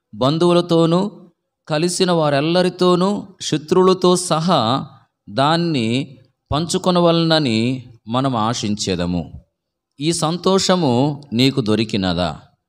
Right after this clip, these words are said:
నీ ద్వారా ఎంతమంది ఈ సంతోషమును కనుగొనిరి? అందుకే మీరు లోకమునకు ఉప్పై ఉన్నారని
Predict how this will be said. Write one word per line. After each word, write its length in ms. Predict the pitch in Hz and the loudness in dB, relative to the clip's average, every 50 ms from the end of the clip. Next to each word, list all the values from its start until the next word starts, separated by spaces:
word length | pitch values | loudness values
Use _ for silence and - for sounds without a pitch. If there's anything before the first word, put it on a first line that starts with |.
| _ _ _ _ _ _ _ _ _ _ 117 | _ _ _ _ _ _ _ _ _ _ -4
నీ 240 | 120 147 165 170 | -2 0 0 0
ద్వారా 720 | 165 160 156 156 165 185 180 165 135 120 123 131 151 151 - - - _ | 0 0 0 2 2 2 2 0 0 0 0 0 -2 -4 -6 -12 -10 _
ఎంతమంది 580 | 123 131 151 156 147 185 175 175 180 180 175 175 | -4 -2 -2 0 -2 0 0 2 0 0 0 0
ఈ 80 | 165 160 | 0 0
సంతోషమును 1200 | 156 - 151 143 156 147 165 165 170 165 - 165 160 156 139 117 101 101 107 117 123 - - - | 0 -2 -2 -2 -2 0 0 0 0 2 0 0 0 0 0 0 0 0 0 0 -2 -6 -12 -8
కనుగొనిరి? 720 | - 113 104 107 107 92 101 95 92 87 95 95 80 - - _ _ _ _ _ _ _ _ _ _ _ _ _ _ _ | -4 -2 -2 -2 0 -2 -2 -2 -2 -2 -2 -4 -4 -6 -12 _ _ _ _ _ _ _ _ _ _ _ _ _ _ _
అందుకే 800 | 120 143 180 180 190 185 - 165 120 110 113 123 143 165 - - - - _ _ _ _ - | -4 -2 0 0 0 0 2 2 2 4 2 2 0 -2 -8 -14 -20 -20 _ _ _ _ -6
మీరు 320 | 120 139 160 175 170 180 | -2 2 2 4 4 4
లోకమునకు 640 | 156 143 147 170 175 175 180 180 185 185 180 - 151 | 2 2 2 0 0 0 -2 0 0 -2 -2 -2 -4
ఉప్పై 320 | 143 - - 175 175 165 | -2 0 2 2 4 2
ఉన్నారని 920 | 165 160 160 160 160 156 160 160 151 139 117 107 104 117 127 131 135 147 | 2 0 0 0 0 0 2 2 0 0 0 0 0 -2 -2 -4 -6 -12